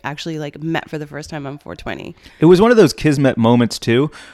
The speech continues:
Speaker 2: This part's going to embarrass you, and
Speaker 1: Uh-oh.
Speaker 2: I'm just gonna let you know that.
Speaker 1: Okay.
Speaker 2: But I had known about you for quite a while. And when my friend Ryan Howard and I were at that Cannabis Cup and we were gonna be introduced to you,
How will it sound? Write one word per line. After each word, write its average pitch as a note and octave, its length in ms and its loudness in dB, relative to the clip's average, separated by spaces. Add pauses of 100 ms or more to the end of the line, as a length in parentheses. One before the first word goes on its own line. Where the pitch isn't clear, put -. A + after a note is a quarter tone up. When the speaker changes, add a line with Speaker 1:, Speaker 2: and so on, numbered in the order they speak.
(540)
Speaker 2:
This B2+ 220 2
part's - 240 0
going C#3 180 2
to C#3 100 0
embarrass G#2+ 380 -2
you, G2+ 200 -6
and B2 80 -10
Speaker 1:
Uh-oh. C3+ 160 -8
Speaker 2:
I'm G2+ 120 -4
just G2+ 160 -10
gonna A2 160 -6
let A2+ 140 -8
you A2+ 80 -4
know F#2+ 180 -4
that. F#2 300 -10
Speaker 1:
Okay. E3+ 240 -12
Speaker 2:
But - 200 -2
I C3+ 240 6
had C3 220 -2
known A2+ 400 0 (140)
about G#2+ 500 -4
you F#2+ 400 -6 (680)
for G2 420 -6
quite G#2 260 -4
a G2+ 40 -2
while. G2 520 -2 (120)
And A2 400 -2 (180)
when G#2+ 520 -2
my G#2 160 -2
friend G#2 260 -2
Ryan G#2 200 0
Howard A#2 320 4
and G2+ 100 -4
I F#2+ 80 -4
were G2+ 240 -6
at G#2+ 140 -2
that G#2+ 160 -6
Cannabis B2+ 400 -6
Cup - 420 -8
and G#2 220 -4
we G#2+ 100 -4
were G#2+ 80 -2
gonna G#2+ 140 -4
be G#2 120 -6
introduced G2+ 480 -8
to F3+ 80 -8
you, F#3 220 -6